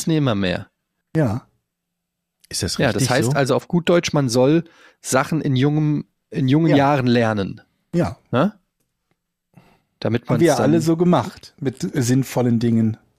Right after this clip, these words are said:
Speaker 2: Genau, Videospiele und so.
Speaker 1: Ja.
Speaker 2: Leute, ich war, ähm, über Pfingsten weg. Ich möchte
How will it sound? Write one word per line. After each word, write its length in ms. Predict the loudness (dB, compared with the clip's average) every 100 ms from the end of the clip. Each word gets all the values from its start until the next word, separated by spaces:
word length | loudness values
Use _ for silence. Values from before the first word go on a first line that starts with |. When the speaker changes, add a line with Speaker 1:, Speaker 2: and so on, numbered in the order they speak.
| _ _ _ _ _ _ -4
Speaker 2:
Genau, 480 | -2 -2 -4 -6 -4
Videospiele 680 | -2 0 0 -2 -6 -6 -6
und 160 | -8 -8
so. 240 | -10 -10 _ _ _ _ _ _ _ _ _ _ -4
Speaker 1:
Ja. 60 | 2
Speaker 2:
Leute, 280 | 4 4 2 -6 -8 -8 -8 -20 _ -4
ich 200 | -2 2
war, 320 | 2 2 0
ähm, 580 | 2 4 4 2 0 -2 _ -2
über 200 | 2 2
Pfingsten 460 | 0 -2 -2 0
weg. 280 | 0 0 -8 _ _ _ _ _ -14
Ich 160 | -4
möchte 280 | -4 -2 0